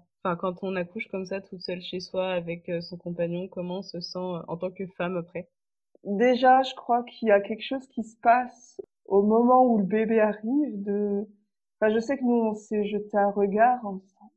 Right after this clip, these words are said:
Speaker 2: Waouh ! » C'est, c'était énorme, quoi, parce qu'on s'est dit, euh, on, on l'a fait. On l'a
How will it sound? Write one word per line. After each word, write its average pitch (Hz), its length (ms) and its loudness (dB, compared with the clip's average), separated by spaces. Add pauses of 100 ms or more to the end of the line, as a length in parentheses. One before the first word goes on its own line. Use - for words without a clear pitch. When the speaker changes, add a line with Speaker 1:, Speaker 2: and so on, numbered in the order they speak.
Speaker 2:
Waouh ! » - 460 -18 (800)
C'est, 220 160 -6
c'était 214 360 -2
énorme, 247 480 6
quoi, 196 140 -4
parce 196 180 -8
qu'on 214 120 -8
s'est 208 240 -4
dit, 254 380 -4
euh, 240 140 -4 (460)
on, 190 100 -6
on 220 140 0
l'a 202 240 6
fait. 269 260 -2 (880)
On 226 120 6
l'a 226 180 10